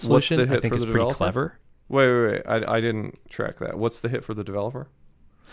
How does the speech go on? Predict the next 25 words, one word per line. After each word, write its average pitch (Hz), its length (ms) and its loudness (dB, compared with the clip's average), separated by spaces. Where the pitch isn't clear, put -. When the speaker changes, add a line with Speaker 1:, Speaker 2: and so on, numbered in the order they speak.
Speaker 2:
Well, 190 160 8
if 170 140 4
you're 208 160 8
sitting 143 380 6
there 107 380 4
and 120 180 -6
you're 107 100 0
working 110 280 2
on 98 100 0
a 87 40 -2
page, 98 560 0
every 113 200 0
time 110 180 0
you 95 100 -4
change 95 540 -4
that 85 200 -6
Blade 95 240 0
file, 85 360 0
you're 95 120 -8
gonna 87 100 -4
have 85 100 -8
to 87 100 -6
re-render 85 560 -8
the - 100 -14
Babel. - 420 -8